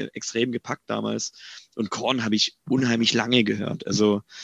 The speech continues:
ich glaub, aufgehört hat's dann nach der Issues. Dann wurde es irgendwie so ein bisschen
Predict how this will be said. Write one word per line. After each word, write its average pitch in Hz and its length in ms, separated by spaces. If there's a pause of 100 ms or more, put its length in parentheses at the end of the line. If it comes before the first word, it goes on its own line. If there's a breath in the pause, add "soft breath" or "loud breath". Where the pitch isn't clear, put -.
(320 loud breath)
ich - 100
glaub, 107 220
aufgehört 113 580
hat's - 180
dann 110 460
nach 117 240
der - 240
Issues. - 580 (180)
Dann 107 200
wurde 107 180
es 104 100
irgendwie 110 240
so 104 120
ein 107 40
bisschen 110 380